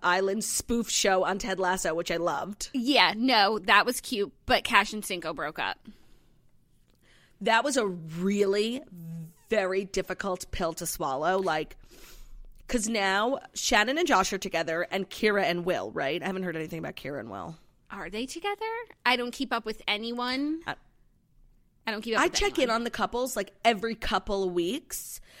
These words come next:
Speaker 1: 'cause I follow Shannon and Josh and they're so O T P that, like, it kills me and they should have won. Um, but Cash and Cinco was really, like,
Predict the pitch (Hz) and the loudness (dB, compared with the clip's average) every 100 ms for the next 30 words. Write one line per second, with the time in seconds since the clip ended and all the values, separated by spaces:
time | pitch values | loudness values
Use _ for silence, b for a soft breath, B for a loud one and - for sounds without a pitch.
0 | B - 254 262 262 277 277 220 185 175 | B -2 0 6 6 6 4 4 2 0
1 | 170 170 127 113 - 156 165 165 - 165 | -4 -2 -2 -2 -4 -4 -4 -4 -2 0
2 | 143 160 - 143 117 110 - 113 104 - | 0 -2 -4 -8 -6 -6 -6 -6 -8 -10
3 | - 98 - 90 117 151 160 - 160 180 | -8 -8 -8 -10 -10 -8 -8 -10 -10 -10
4 | 85 185 B B B - 220 202 190 190 | -10 -14 B B B -2 0 2 0 -4
5 | 185 - _ _ _ _ _ _ _ _ | -8 -12 _ _ _ _ _ _ _ _
6 | _ _ _ 247 240 - 247 202 277 277 | _ _ _ 2 2 -2 -2 0 -2 -2
7 | 185 170 190 208 196 180 165 - 165 170 | -4 -4 -2 -2 -2 -4 -4 -12 -16 -16
8 | 175 196 190 170 165 - _ 190 175 | -10 -4 -4 -4 -10 -14 _ -8 -8